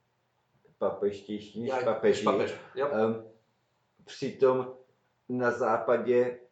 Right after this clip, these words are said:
Speaker 1: v Německu proplácí akupunkturu zdravotní pojišťovna.
Speaker 2: Mhm.
Speaker 1: Mám známýho v Texasu, který dělá v nemocnici, říká: „Hele, my tam máme normálně akupunkturní oddělení.“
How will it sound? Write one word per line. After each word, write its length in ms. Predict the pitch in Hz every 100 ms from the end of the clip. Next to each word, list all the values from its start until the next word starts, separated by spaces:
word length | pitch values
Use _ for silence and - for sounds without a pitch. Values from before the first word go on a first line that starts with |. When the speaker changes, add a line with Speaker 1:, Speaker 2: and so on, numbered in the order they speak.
| _
Speaker 1:
v 480 | 107 - 117 104 90 - _ _ _
Německu 760 | 123 113 107 113 - - 127 - _ _ _
proplácí 960 | 123 113 - 120 113 113 - 113 110 101
akupunkturu 1040 | 107 110 - 107 107 - 120 120 117 113 -
zdravotní 600 | 107 110 107 107 107 101
pojišťovna. 1000 | - 107 113 - - 117 123 123 123 - - 170
Speaker 2:
Mhm. 160 | 170
Speaker 1:
Mám 400 | 127 127 127 - _ -
známýho 840 | 113 104 117 110 110 110 110 117 110 110
v 260 | 110 101 - _
Texasu, 640 | 113 - - 117 - 110
který 400 | - 117 110 107
dělá 600 | 113 110 113 110 113 - _ _ _ _
v 200 | 98 95 - 104
nemocnici, 1040 | 107 104 107 - 117 113 - 117 117 - - 101
říká: 240 | 101 110
„Hele, 100 | 110
my 100 | 107
tam 140 | 104 107
máme 240 | 104 104 101
normálně 400 | 95 101 107 98
akupunkturní 800 | 98 85 104 104 110 104 110 -
oddělení.“ 720 | 90 95 95 95 90 85